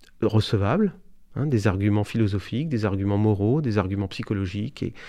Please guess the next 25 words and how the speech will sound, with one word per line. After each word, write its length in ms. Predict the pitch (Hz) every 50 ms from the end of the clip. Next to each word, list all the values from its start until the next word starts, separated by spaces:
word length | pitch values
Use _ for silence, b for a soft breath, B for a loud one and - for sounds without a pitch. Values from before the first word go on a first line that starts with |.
| B B B
économiques, 580 | 120 110 - 120 107 110 110 117 120 117 - 98
et 20 |
cetera. 380 | - - - - 98 123 190 233
Donc, 200 | 185 127 101 -
c'est 120 | - 110
que 120 | - - 113
c'était 320 | - - 95 - - 113 101
cet 220 | - - - -
argument, 380 | 110 101 104 113 123 123 127 -
c'est, 300 | - - - - 104 98 B B B B
cette 200 | - - 117 -
argumentation-là, 880 | 127 107 113 135 139 127 120 - 127 - - - 123 120 123 127 127 127 -
elle 120 | - 113 104
était 180 | 101 - 107
sérieuse, 540 | - - 113 101 92 98 110 147 202 208 - - - - - - -
première 340 | - - 104 104 101 95
chose. 300 | - - 147 185 214 196 B B B B B B B B B -
Et 60 | 110
puis, 120 | 101 - 120
d'autre 240 | 120 110 - -
part, 380 | 101 - 151 180 226 226 160 117 B B B B B B B B B -
on 120 | - 127 127
essaie 300 | 127 110 - - 202 214
également 440 | 185 - - 113 107 120 160 196 202
de, 200 | 143 117 117